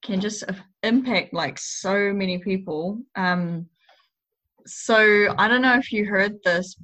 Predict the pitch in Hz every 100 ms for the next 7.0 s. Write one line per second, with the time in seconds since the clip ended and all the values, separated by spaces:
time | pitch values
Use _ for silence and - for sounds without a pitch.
0 | - 190 180 165 - _ _ _ _ _
1 | _ _ _ - 202 202 - 226 220 -
2 | 208 208 208 - 196 226 240 277 302 -
3 | _ _ _ _ _ _ _ _ _ _
4 | _ - 180 - 185 196 208 - 190 -
5 | 220 196 208 208 220 208 214 214 214 214
6 | 226 - - 214 254 - - 165 170 -